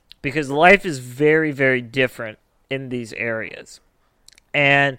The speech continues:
I guess the question I'm raising here is, are these people that are seeing Mothman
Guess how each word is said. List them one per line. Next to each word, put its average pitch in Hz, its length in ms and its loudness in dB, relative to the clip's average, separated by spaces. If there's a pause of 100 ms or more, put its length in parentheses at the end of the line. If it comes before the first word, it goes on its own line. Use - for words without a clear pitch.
(800)
I 147 100 6
guess 190 280 0
the 156 260 -10
question 165 520 -4
I'm 139 160 -6
raising 127 480 -4
here 107 380 -12 (600)
is, 135 460 0
are 165 180 4
these 185 220 -2
people 147 380 -4
that 131 180 0
are 123 60 -6
seeing 135 320 -10
Mothman 117 720 -8